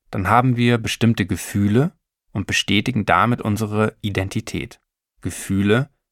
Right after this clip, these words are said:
sind dabei das Resultat von vergangener Erfahrung,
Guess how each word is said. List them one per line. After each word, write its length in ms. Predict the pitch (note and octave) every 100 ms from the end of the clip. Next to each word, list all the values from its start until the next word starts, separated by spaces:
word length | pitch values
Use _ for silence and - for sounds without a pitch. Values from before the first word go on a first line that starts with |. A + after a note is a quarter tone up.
| _ _ _ _
sind 260 | - A2
dabei 240 | G#2 G2+ G#2
das 240 | G2+ -
Resultat 680 | F2 F2+ E2+ - F#2 A2 B2+
von 200 | - F#2
vergangener 560 | - F2 F2 F#2+ F#2 F#2+
Erfahrung, 640 | F2 - F#2 E2 E2 -